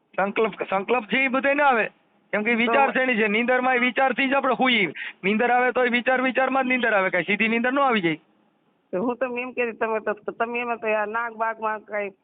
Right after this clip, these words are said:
Speaker 2: નીકળે કે કાંઈ હોય તો એવું તમે કાંઈ જાણો નથી. મારું ઘર તો રજવાડી વખતનું વાંકાનેર બંધ પડ્યું છે,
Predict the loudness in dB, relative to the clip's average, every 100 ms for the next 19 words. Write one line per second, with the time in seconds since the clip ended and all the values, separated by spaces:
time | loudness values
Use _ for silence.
0 | _ -10 -8 -4 -4 -4 -6 -4 -4 -4
1 | -6 -6 -6 -6 -8 -4 -6 -2 -2 -2
2 | -6 -8 -4 -4 -4 -8 -8 -8 -6 -6
3 | -10 _ _ -4 -2 -2 -2 -4 -4 -6
4 | -4 -4 -4 -4 -8 -8 -4 -4 -4 -10
5 | -8 -6 -2 0